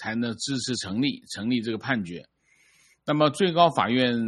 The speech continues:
三名自由派的大法官基本上是认定川普关税违法。那现在就要看谁，看这个保守派大法官是不是支持川普的关税。那么剩下的三个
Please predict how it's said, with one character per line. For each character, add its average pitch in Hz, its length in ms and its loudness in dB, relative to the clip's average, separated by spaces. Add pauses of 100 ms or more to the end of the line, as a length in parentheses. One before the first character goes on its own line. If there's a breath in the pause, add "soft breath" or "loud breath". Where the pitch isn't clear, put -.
(120)
三 156 340 4
名 131 720 2
自 - 160 -4
由 139 140 4
派 131 180 2
的 113 320 0
大 123 220 2
法 95 160 -4
官 110 240 -4
基 165 160 -4
本 113 180 -4
上 104 200 -4
是 104 120 -8
认 117 240 0
定 113 240 -4 (440)
川 131 260 0
普 101 100 -2
关 110 220 -2
税 110 160 -4
违 98 220 -4
法。 104 280 -8 (880)
那 135 220 4
现 151 320 2
在 131 160 4
就 113 100 0
要 113 60 2
看 120 280 0
谁， 90 360 -4
看 127 260 0
这 113 120 -2
个 104 120 0
保 104 280 2
守 113 120 -4
派 104 260 0
大 107 200 2
法 92 160 -4
官 98 280 -6
是 - 180 -4
不 120 100 -4
是 101 200 -6
支 - 260 -4
持 107 180 -6
川 117 260 -4
普 98 80 -6
的 85 120 -10
关 113 240 -2
税。 131 260 -2 (720 soft breath)
那 151 80 2
么 147 160 6 (120)
剩 208 240 4
下 143 240 4
的 117 220 2
三 156 420 0
个 143 320 2